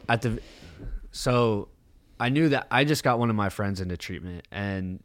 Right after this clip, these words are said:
you know, I started the email off was just saying, like, like, basically at the very least, like, I know somebody who needs it.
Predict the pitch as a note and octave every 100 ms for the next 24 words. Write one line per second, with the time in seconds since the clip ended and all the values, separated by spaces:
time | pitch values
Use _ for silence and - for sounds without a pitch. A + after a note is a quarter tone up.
0 | _ - A2+ A2 G#2 A2+ - C3 B2 A2
1 | A2 A2 G2+ G#2 - G2+ G2+ F#2 G2+ G2+
2 | G2 F#2+ F2+ - _ - A2+ G2+ E3 C#3+
3 | C3+ A#2+ G#2 A2+ A2 G2+ A#2+ C3 G#2+ G2
4 | - G#2+ G#2+ G#2+ - G2+ G2 F#2 F2 F#2+
5 | F2+ E2 - D2+ -